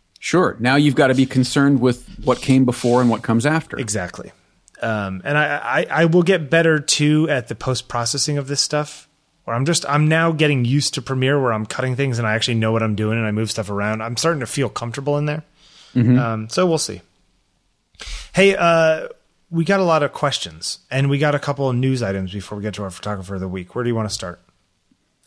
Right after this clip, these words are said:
Speaker 1: Uh, I, you know what? I like Paul's question quite a bit.
Speaker 2: Which is?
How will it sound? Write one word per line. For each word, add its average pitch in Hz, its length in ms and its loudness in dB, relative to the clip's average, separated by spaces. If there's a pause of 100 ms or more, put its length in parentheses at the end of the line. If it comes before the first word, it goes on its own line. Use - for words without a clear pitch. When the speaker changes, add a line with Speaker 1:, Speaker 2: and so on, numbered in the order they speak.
(760)
Speaker 1:
Uh, 123 40 2
I, 127 680 4
you 165 140 0
know 185 80 4
what? 196 180 4
I 135 80 4
like 143 400 4 (180)
Paul's 127 440 2
question 104 560 -2
quite 95 260 0
a 95 60 2
bit. 85 480 -6 (1900)
Speaker 2:
Which 120 180 -6
is? 110 260 -4